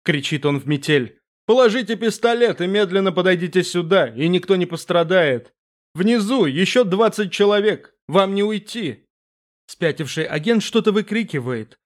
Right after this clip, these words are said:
и слова теряются в шуме ветра. Ищейка из отдела внутренних расследований навостряет уши. "Что?" "Франтишек Храбрый!"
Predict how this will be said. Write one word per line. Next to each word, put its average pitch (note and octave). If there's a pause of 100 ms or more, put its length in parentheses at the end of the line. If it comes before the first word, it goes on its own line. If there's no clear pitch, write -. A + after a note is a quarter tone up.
(120)
и G3+
слова A3
теряются E3+
в -
шуме E3+
ветра. C#3 (300)
Ищейка E3
из C#3
отдела E3
внутренних D3+
расследований F#3+
навостряет F3
уши. C#3+ (460)
"Что?" A3 (800)
"Франтишек G#3
Храбрый!" D#3+